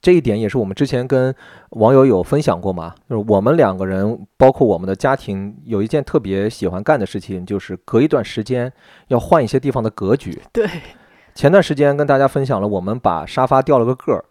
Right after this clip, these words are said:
Speaker 2: 嗯。
Speaker 1: 把电视调了个个儿，整个客厅旋转了一百八十度。
Speaker 2: 对。
Speaker 1: 然后呢，这一次呢，是又调整了其他的一些位置。怎么说呢？就是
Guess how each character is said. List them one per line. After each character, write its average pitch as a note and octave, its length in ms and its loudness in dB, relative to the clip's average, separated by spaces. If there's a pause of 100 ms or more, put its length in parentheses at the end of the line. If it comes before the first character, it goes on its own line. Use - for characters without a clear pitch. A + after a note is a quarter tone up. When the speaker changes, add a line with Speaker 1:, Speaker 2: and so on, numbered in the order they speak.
Speaker 2:
嗯。 F#3 300 -10
Speaker 1:
把 A2 80 0
电 D3+ 220 0
视 C#3 220 -2
调 A#2+ 180 0
了 G2 80 -2
个 G2+ 80 -12
个 A2 140 -4
儿， G#2 40 -2
整 G#2 160 -6
个 B2+ 120 -4
客 - 180 0
厅 D#3+ 340 -4
旋 C3 320 0
转 C#3+ 140 2
了 G2+ 80 -4
一 C3 60 -4
百 B2 100 2
八 A#2+ 140 2
十 C#3+ 100 -8
度。 D3 260 -4 (160)
Speaker 2:
对。 F3+ 320 -8 (140)
Speaker 1:
然 A#2 160 -2
后 C3+ 220 2
呢， A#2 120 0
这 A3 140 2
一 F#3+ 100 4
次 - 160 -6
呢， A2+ 140 -4
是 - 140 -6
又 B2+ 160 -2
调 - 200 -2
整 B2+ 160 -2
了 G2+ 120 -6
其 - 160 -6
他 D#3 180 -4
的 F3 80 -2
一 A#2+ 80 -6
些 G#2+ 160 -4
位 G#2 180 0
置。 - 220 -18
怎 A#2+ 80 -8
么 A2 60 -4
说 G3+ 160 0
呢？ D#3+ 80 2
就 D3+ 100 -4
是 A2+ 260 -2